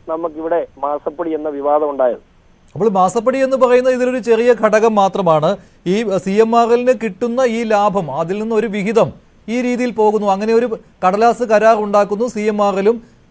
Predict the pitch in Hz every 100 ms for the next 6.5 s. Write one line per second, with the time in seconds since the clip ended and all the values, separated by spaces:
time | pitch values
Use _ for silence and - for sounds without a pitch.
0 | - 170 185 196 - 220 202 190 180 190
1 | 165 143 110 - 202 165 - _ - 175
2 | 202 233 262 226 214 233 208 214 226 220
3 | 240 202 220 214 226 233 247 - - 185
4 | 220 240 233 226 240 262 233 254 262 269
5 | 247 247 233 240 240 233 220 190 214 240
6 | 233 - - 202